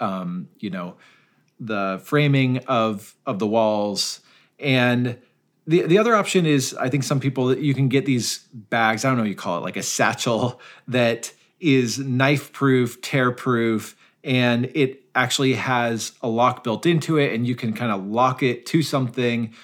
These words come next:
so that you could bring your, you know, bankroll with you on a trip and lock it to something that's bolted into the floors or whatever when you're, when you're on a trip, something like that. Basically, the, the idea is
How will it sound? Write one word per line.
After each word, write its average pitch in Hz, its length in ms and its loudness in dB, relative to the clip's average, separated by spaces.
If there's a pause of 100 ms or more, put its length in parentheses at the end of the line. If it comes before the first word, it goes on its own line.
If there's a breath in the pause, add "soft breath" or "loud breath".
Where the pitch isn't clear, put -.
so 139 200 0
that 120 240 2
you 139 100 2
could 147 100 -2
bring 160 300 4
your, 156 440 2
you 156 200 -2
know, 123 200 0
bankroll 131 420 2
with 131 180 2
you 139 140 4
on 120 140 2
a 107 40 -2
trip 165 380 0
and 120 180 0 (300 loud breath)
lock 127 260 2
it 135 120 2
to 127 80 0
something 120 480 0
that's 113 180 -2
bolted 107 600 -4 (440)
into 123 200 -2
the 104 100 -4
floors 110 380 0
or 110 60 -2
whatever 110 440 2
when 107 200 -2
you're, - 80 -4
when 131 160 -2
you're 120 120 2
on 110 120 2
a 98 40 -4
trip, - 180 -8
something 220 320 2
like 143 200 0
that. 80 220 -4
Basically, 175 400 0
the, 127 220 -4
the 151 140 0
idea 190 280 2
is 117 400 -2